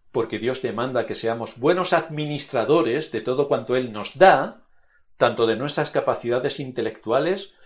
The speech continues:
como espirituales, como físicas, como de nuestros bienes, también debes preocuparte de equipar tu alma, porque el instruir tu alma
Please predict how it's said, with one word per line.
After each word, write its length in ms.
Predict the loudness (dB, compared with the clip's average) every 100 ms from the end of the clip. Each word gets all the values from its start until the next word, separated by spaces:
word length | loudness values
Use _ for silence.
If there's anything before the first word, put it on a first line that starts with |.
| -20 _ _ _ -20 _
como 400 | -2 -2 -4 -4
espirituales, 1000 | -4 -4 -4 -6 -2 0 2 2 -2 -4 -16 _ _ _
como 360 | 6 6 6 2
físicas, 880 | 0 -2 0 0 2 6 6 4 -8 -20 -2
como 280 | 2 4
de 100 | 4
nuestros 360 | 2 -2 -4 -2
bienes, 680 | 2 2 2 -2 -4 -8 -18 _ _ _ _ _ _ _ _ _
también 300 | -6 -6 -6
debes 200 | -6 -6
preocuparte 800 | -4 -4 -4 -4 -4 -4 -8 -10 _ _
de 80 | -12
equipar 340 | -12 -8 -8 -6
tu 140 | -4
alma, 340 | -4 -6 -14 _ _ -20 _ _ _
porque 300 | -4 0 -2
el 80 | -2
instruir 600 | -6 -10 -2 -2 -2 -2
tu 140 | 2
alma 520 | 2 2 -6 -12 -14